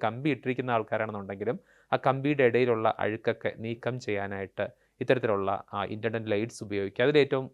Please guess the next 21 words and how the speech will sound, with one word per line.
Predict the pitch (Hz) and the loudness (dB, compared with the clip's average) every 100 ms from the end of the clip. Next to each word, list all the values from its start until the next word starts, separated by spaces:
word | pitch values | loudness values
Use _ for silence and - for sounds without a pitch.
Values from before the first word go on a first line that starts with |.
| - | -4
പ്രധാനമാണ്, | 113 117 113 113 104 101 104 - _ _ - | -4 0 -2 -2 -2 -4 -6 -8 _ _ -6
ആ, | 98 | 0
ഡെന്റൽ | 110 113 117 | 0 0 -2
ഫ്ലോസ് | - 127 127 147 - | 2 6 8 8 4
എന്ന് | 131 | 2
പറയുന്ന | 113 104 | 2 2
ഒരു | 107 | 0
തരം | 104 104 | 0 -2
നൂലുകളുണ്ട്, | 107 107 127 131 113 98 95 104 - _ _ _ 120 | -4 -2 4 4 4 2 -2 -4 -4 _ _ _ -4
ആ, | |
ആ, | 110 87 107 104 | -2 0 -2 0
interdental | 120 127 127 120 | 0 -2 -2 -2
ബ്രഷുകളുണ്ട്. | 110 113 - 170 131 90 85 101 - - | 0 0 0 2 4 2 -2 -8 -6 -6
അതിനേക്കാൾ | 156 175 175 | -2 0 2
ഏറ്റവും | 139 131 156 151 135 | 2 0 -2 -2 -4
ഇപ്പം, | 131 - 208 - 113 | -4 4 4 4 -8
ആ, | 113 | -6
നോക്കുകയാണെന്നുണ്ടെങ്കിൽ | 110 113 113 117 110 107 110 113 | -6 -8 0 0 0 -6 -4 -4
ഏറ്റവും | 110 127 123 127 _ _ - | -2 -2 -2 -4 _ _ 2
നല്ലതെന്ന് | 117 120 131 127 | 4 8 6 6
പറഞ്ഞാൽ | 107 101 104 | 0 0 -2